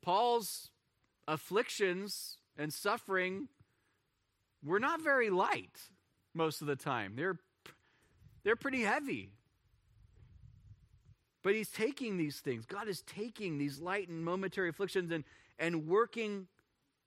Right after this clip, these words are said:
for us a far more exceeding and eternal weight of glory. And we can miss that.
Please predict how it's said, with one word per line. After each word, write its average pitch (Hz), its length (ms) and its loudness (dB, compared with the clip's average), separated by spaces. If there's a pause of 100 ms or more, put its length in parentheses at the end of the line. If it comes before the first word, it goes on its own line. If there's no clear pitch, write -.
(480)
for 185 240 4
us 196 480 2
a 156 100 -2
far 220 480 2
more 202 280 2
exceeding 202 580 -4
and 156 120 0
eternal 190 560 -4 (580)
weight 175 280 2
of 156 120 0
glory. 170 680 0
And 165 140 0
we 214 80 0
can 208 220 2
miss 247 240 -4
that. 175 340 -2